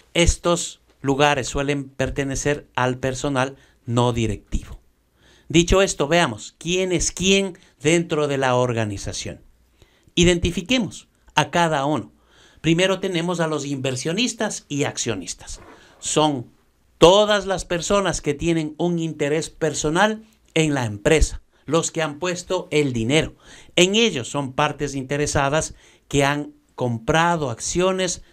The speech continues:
de la empresa. Su responsabilidad y poder de decisión de la empresa. Esto vendrá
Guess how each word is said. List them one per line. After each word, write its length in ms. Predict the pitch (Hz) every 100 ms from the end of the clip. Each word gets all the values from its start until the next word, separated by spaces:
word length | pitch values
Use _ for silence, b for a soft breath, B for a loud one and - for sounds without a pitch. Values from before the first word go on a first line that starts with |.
| _
de 140 | 123
la 80 | 127
empresa. 500 | 107 107 - - - _ B B B -
Su 380 | - 247 262
responsabilidad 960 | 233 214 - 170 151 143 127 107 95 78 - - _
y 140 | 151 170
poder 440 | 131 123 143 165
de 140 | 139
decisión 680 | 123 113 - 123 233 240 226 B B B
de 220 | 113 143
la 100 | 131
empresa. 480 | 120 104 95 - - b b b
Esto 380 | - 196 - 175
vendrá 480 | 160 151 170 156 b